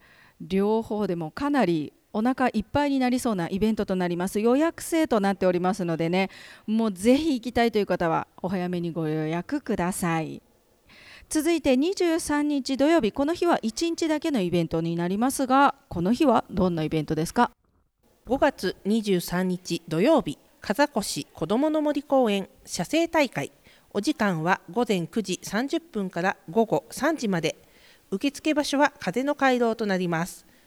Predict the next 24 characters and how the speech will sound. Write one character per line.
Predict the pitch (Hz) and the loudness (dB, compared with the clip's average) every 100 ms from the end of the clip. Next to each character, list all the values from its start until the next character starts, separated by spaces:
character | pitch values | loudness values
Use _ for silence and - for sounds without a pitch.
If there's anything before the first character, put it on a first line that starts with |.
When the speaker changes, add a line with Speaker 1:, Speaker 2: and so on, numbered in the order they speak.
| _ - | _ -4
Speaker 2:
無 | 180 | 2
料 | 190 180 | 2 4
で | 202 - | 2 0
ご | 180 | -4
参 | 208 196 | -2 -2
加 | 170 | -4
い | 170 | -2
た | 208 | -4
だ | 220 | -2
け | 220 | 0
ま | 226 240 262 | 0 0 -2
す。 | - - _ _ _ - - - - - | -6 -20 _ _ _ -20 -20 -20 -20 -18
Speaker 1:
は | - 226 254 233 | -4 0 2 2
い。 | 196 - _ _ _ - | -2 -6 _ _ _ -8
ま | 311 | -4
あ、 | |
持 | 285 269 | 0 0
ち | 277 427 | -2 -4
物 | 403 339 311 | -2 -2 -2
に | 330 | 0
は | 302 214 - | 2 0 0
画 | 220 | -2
材 | 233 302 302 | 0 0 -2
と | - 254 240 226 | -2 0 0 -2